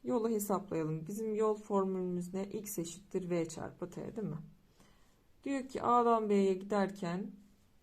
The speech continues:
hızı yetmiş beş çarpı süresi de iki saat on iki dakika. Ben bunu nasıl yazacağım saat olarak? İki saat artı on iki dakikası nasıl saate çevrilir?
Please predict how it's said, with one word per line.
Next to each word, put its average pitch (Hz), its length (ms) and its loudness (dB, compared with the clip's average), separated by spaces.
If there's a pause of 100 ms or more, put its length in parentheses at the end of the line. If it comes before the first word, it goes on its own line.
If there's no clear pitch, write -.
(120)
hızı 214 300 0
yetmiş 226 580 2
beş 180 500 -4 (680)
çarpı 202 680 2 (220)
süresi 247 560 -2
de 190 100 2
iki 262 240 -4
saat 214 400 2
on 190 140 4
iki 170 240 -4
dakika. - 520 -10 (580)
Ben 247 240 2
bunu 240 240 0
nasıl 247 260 0
yazacağım 160 460 2
saat 156 360 -4
olarak? 160 560 -2
İki 208 220 -6
saat 165 680 -2
artı 190 680 0 (480)
on 240 200 4
iki 233 280 -2
dakikası 202 800 -2
nasıl 214 320 -4
saate 151 540 -6
çevrilir? 156 640 -4